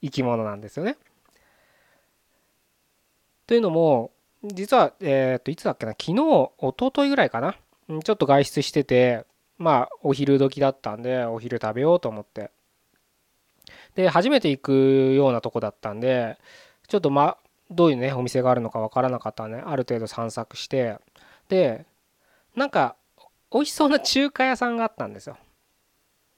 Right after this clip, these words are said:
で、あの、本当にあの、町の大衆中華屋みたいなやつですよ。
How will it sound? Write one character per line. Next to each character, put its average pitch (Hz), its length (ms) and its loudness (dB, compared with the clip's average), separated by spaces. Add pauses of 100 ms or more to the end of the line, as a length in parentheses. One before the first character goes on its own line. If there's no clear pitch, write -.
(1040)
で、 175 80 -4
あ 160 100 2
の、 151 60 0
本 214 200 2
当 240 120 2
に 233 120 2
あ 208 80 2
の、 202 260 0 (840)
町 135 360 -4
の 175 100 2
大 196 340 -4
衆 208 300 -4
中 202 300 0
華 175 140 0
屋 180 140 4
み 135 100 -2
た 113 120 -10
い 107 60 -12
な 110 60 -12
や 117 80 -6
つ - 100 -14
で 101 80 -10
す - 120 -20
よ。 90 80 -20